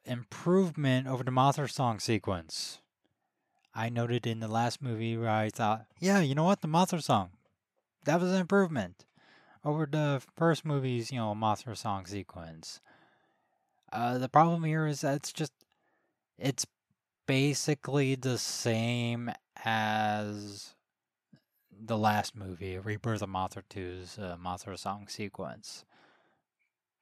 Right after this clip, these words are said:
I think, you know, maybe, like, they changed the song up a little bit, but I'm talking about Visually Rise with the camera and then flying over the city on ferry. It's the same thing, except they don't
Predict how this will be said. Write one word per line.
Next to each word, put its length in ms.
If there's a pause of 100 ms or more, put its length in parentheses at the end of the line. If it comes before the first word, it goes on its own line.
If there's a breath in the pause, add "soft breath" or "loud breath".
I 220
think, 260 (100)
you 100
know, 80
maybe, 560
like, 360 (160)
they 140
changed 380
the 80
song 460
up 220
a 140
little 320
bit, 260 (600 loud breath)
but 80
I'm 100
talking 240
about 200
Visually 360
Rise 400
with 100
the 60
camera 600
and 120
then 160
flying 500
over 200
the 120
city 400
on 140
ferry. 500 (280 loud breath)
It's 180
the 140
same 520
thing, 480
except 380
they 120
don't 280